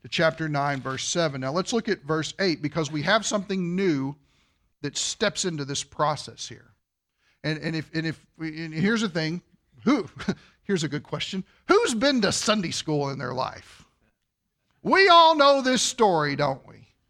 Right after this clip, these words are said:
We all know it. Do we have a picture up? We do. The rainbow.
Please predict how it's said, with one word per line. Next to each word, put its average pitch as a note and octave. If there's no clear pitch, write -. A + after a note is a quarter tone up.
We F#3
all A3
know F3+
it. B2+
Do E3
we G3
have G3+
a D#3
picture A#3
up? A#3
We A#3
do. D3+
The G3+
rainbow. F#3